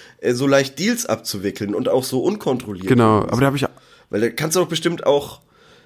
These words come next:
Speaker 1: ja eben sehr leicht Geldwäsche betreiben oder so
Speaker 2: Ja.
Speaker 1: ein Blödsinn.
Speaker 2: Kannst du
Speaker 1: Oder
Speaker 2: das mal als
Speaker 1: das
Speaker 2: Hausaufgabe machen? Weil ehrlich gesagt, ich hab letztes Mal ein bisschen gelogen.
Speaker 1: Ja.
Speaker 2: Ich hab, ich weiß auch nicht sicher, ob ich sowas schon mal in Deutschland gesehen hab.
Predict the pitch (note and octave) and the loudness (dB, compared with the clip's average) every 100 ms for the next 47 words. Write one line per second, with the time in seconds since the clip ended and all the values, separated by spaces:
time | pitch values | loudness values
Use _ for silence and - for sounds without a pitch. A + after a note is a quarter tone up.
0 | _ - A#2 C3 B2+ A2+ G2+ - B2+ B2+ | _ -4 0 2 0 -2 -6 -4 -2 -2
1 | B2+ C#3 G3+ - _ _ _ - A#1+ - | 2 2 2 -2 _ _ _ -20 -20 -20
2 | - G#2+ A2+ A2+ A2+ G#2+ - A2+ F#2 F#2+ | -18 -4 -2 0 -4 -8 -10 -6 -4 -4
3 | G2 C2 E2+ C3 B2 F#2 F2+ - - C3+ | -4 -6 0 0 0 -4 -8 -8 -8 -4
4 | C#3+ - G#3+ G3+ - D3 F#3+ F#3+ - A2+ | 0 2 4 2 2 2 2 2 0 0
5 | G#2 F#2+ C3 B2 - C3 C#3 C#3+ A#2 C3 | 2 -2 0 0 2 0 -2 -6 -6 -6
6 | C3+ C3+ - C3 B2 A#2 B2+ G#2+ A2+ A2+ | -4 -4 -4 -2 -2 -2 0 2 4 2
7 | B2+ C3+ B2+ - - B2 - C3+ D3 - | 0 -4 -4 -4 2 2 2 0 0 0
8 | C3+ C3 G#2 G2+ G#2 G2 - F#2+ F#2 F#2 | 0 2 0 -2 -4 -4 -2 -2 -2 -4
9 | - F2+ G2 F#2+ F#2+ - | -6 -10 -8 -6 -6 -8